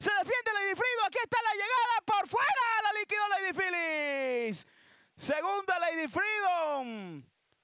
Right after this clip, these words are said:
Cuidado con la fotografía, pero creo que por fuera, creo que por fuera el cuatro liquidó en plena sentencia Lady Freedom.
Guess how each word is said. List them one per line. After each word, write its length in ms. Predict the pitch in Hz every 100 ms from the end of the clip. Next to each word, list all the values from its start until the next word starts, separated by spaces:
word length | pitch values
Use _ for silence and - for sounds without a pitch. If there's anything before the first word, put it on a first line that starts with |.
| _ _ _ _ _
Cuidado 560 | - 247 262 330 349 330
con 160 | 294 302
la 120 | 285
fotografía, 840 | 277 277 285 277 262 349 370 330 247
pero 260 | 302 294
creo 600 | 262 302 359 392 381 320 277
que 140 | 277
por 200 | 269 269
fuera, 420 | - 311 320 277
creo 500 | 226 269 349 370 349 277
que 140 | 277
por 200 | 240 247
fuera 300 | 277 330 320
el 140 | 285
cuatro 460 | 226 285 311 - 277
liquidó 340 | 262 - 254
en 100 | 285
plena 280 | 254 285 277
sentencia 500 | 240 247 285 277 254
Lady 240 | 269 262 233
Freedom. 560 | 277 359 359 339 262